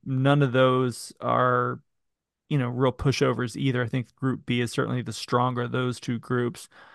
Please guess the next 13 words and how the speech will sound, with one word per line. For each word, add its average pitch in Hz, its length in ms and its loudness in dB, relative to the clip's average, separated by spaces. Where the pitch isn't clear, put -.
Um, 131 280 0
so 156 160 2
we'll 165 220 6
see. 165 400 4
Uh, 120 60 2
you 120 140 -6
know, 120 100 -4
I 131 60 -4
think 135 240 -4
Mexico 127 460 -2
has 127 200 0
a 123 60 -4
good, 123 380 -2